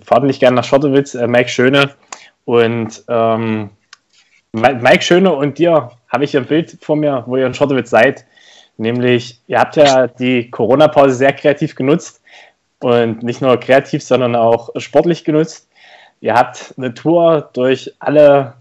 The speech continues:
oder durch den ganzen Kreis gemacht und alle Kreisoberliga-Spielstätten angefahren. Ich meine, wer den M Z-Artikel gelesen hat, weiß da viele Infos.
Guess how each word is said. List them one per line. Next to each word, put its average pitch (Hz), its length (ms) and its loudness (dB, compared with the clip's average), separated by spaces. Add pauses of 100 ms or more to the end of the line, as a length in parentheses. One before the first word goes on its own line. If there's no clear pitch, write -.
(140)
oder 110 160 -6
durch 139 160 0
den 131 100 0
ganzen 127 240 -4
Kreis 147 260 2
gemacht - 360 -4
und 120 80 -8
alle 120 200 -2
Kreisoberliga-Spielstätten 120 1200 -2
angefahren. 104 520 -4 (560)
Ich 107 140 -8
meine, 127 240 0
wer 131 80 6
den 131 140 0
M 120 340 -2
Z-Artikel 135 560 0
gelesen 131 260 0
hat, 139 160 -2
weiß 110 200 2
da 127 100 2
viele 131 240 -2
Infos. 156 540 0